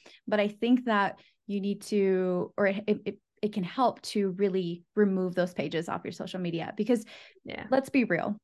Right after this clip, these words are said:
Speaker 1: we all get on social media, <laughs> right? We're all on it. And it's like, what are you feeding your mind, right? Are you feeding
Speaker 2: Yeah.
Speaker 1: your mind with negativity or inspiration and positivity? Um, so I,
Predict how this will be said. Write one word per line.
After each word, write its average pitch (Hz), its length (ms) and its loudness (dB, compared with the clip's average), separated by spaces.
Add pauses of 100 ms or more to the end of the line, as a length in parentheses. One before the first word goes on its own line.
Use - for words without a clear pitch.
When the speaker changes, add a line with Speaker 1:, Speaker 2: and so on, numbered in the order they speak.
(120)
Speaker 1:
we 196 160 4
all 190 180 6
get 269 160 4
on 311 80 6
social 302 300 2
media, 208 360 2
<laughs> - 0 -
right? 233 360 2
We're 196 200 0
all 208 280 2
on 190 240 0
it. 180 240 -2
And 190 180 -2
it's 185 160 -8
like, 185 180 0
what 208 200 2
are 294 40 2
you 285 140 4
feeding 220 360 0
your 180 120 2
mind, 180 600 -4 (420)
right? 226 200 2
Are 226 80 2
you 208 120 4
feeding 214 240 4
Speaker 2:
Yeah. 233 120 4
Speaker 1:
your 190 60 -2
mind 190 200 2
with 202 160 2 (360)
negativity 202 800 2 (100)
or 180 580 0 (180)
inspiration 180 920 0
and 175 260 -2
positivity? - 880 -8 (340)
Um, - 340 -10
so 175 180 -2
I, 180 280 0